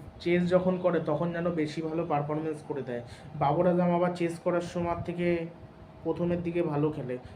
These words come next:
তারপর বাবর আজম এত স্লো খেলে, বাবর আজম ওই বিরাট কোহলির মতো মেরে পুষিয়ে দিতে পারে না। মানে প্রথম দিকে স্লো খেলেছে, পরে মেরে আমি পুষিয়ে দিই, মেরে পুষিয়ে দিতে পারেন। এটাই হলো দুইজনের মধ্যে তফাৎ। টেকনিকও বিরাট কোহলি এগিয়ে, সব দিক থেকে আমি মনে করি বিরাট কোহলি বেশি এগিয়ে আর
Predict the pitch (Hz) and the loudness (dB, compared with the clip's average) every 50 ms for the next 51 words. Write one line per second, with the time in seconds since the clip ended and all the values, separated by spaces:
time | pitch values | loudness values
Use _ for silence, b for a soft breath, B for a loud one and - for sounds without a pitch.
0 | B - 160 165 165 - 151 147 151 170 175 180 175 180 180 170 156 147 147 180 | B 0 2 2 2 4 4 4 4 4 4 4 4 4 4 4 2 0 0 0
1 | 180 175 - 175 165 175 175 180 180 180 170 151 151 143 151 165 165 165 160 175 | -2 -2 -2 0 0 0 2 2 2 2 2 4 4 4 4 4 4 4 4 4
2 | 170 170 170 170 170 165 165 B B B B - 139 147 160 165 165 - 175 170 | 2 2 2 0 0 -2 -4 B B B B -8 0 4 4 4 4 4 0 2
3 | 170 170 165 175 170 170 175 170 170 160 160 165 175 175 175 165 165 165 - 180 | 2 2 2 2 0 2 2 0 2 2 2 4 4 2 2 0 -2 -2 0 -2
4 | 170 165 170 156 170 160 156 147 147 143 147 143 147 147 156 151 - 160 165 175 | -2 -2 -2 0 0 2 2 2 2 2 2 2 2 0 0 0 0 0 0 0
5 | 175 175 175 180 175 175 180 180 180 185 185 190 202 196 196 185 180 165 160 170 | -2 0 2 0 0 0 2 2 2 4 4 2 2 0 0 0 0 2 2 2
6 | 165 160 160 165 175 170 175 175 170 170 165 160 - 180 170 170 165 147 147 143 | 2 0 2 2 2 2 2 0 -2 -2 -4 -4 -2 -2 -2 0 0 -4 -4 -4
7 | B B B B - 151 156 165 160 165 160 156 - 165 160 160 156 151 160 147 | B B B B -2 2 2 2 2 0 -4 -4 -2 -2 -2 -2 0 0 0 2
8 | 151 147 147 147 151 151 151 165 165 160 160 165 160 156 151 151 156 160 160 160 | 2 2 4 4 2 2 2 2 2 2 2 2 2 2 2 0 2 0 0 -2
9 | 160 160 156 156 160 151 156 147 170 180 - - 151 151 151 156 156 156 160 170 | -2 -2 -2 -4 -2 -2 0 2 2 0 0 0 -2 -2 -2 -2 -4 -2 -2 0
10 | 160 156 151 156 151 - - 165 170 165 160 156 165 175 196 214 B B B B | 0 2 2 2 0 0 -2 -2 0 0 -2 -2 0 -2 -2 -2 B B B B
11 | B - - 151 147 151 170 170 175 175 190 185 175 165 170 180 185 185 180 185 | B -4 -2 -2 0 0 0 -2 -2 -2 0 2 4 4 4 2 0 0 0 0
12 | 190 185 196 196 196 175 160 165 165 165 - - 175 180 175 165 151 151 147 - | 0 0 0 0 0 0 0 0 -2 -2 -4 -2 0 0 2 0 0 -2 -2 -2
13 | 160 156 151 151 147 143 143 139 135 | 0 0 0 0 0 0 2 2 0